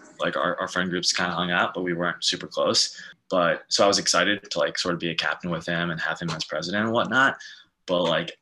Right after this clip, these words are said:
I quickly realized, like, how much I looked up to his work ethic.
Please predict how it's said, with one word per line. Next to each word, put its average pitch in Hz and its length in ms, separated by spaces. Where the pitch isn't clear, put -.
I 92 100
quickly 92 720
realized, 90 560
like, - 180
how 80 180
much - 440
I 85 80
looked 76 240
up 78 160
to 85 100
his 76 140
work 80 180
ethic. - 440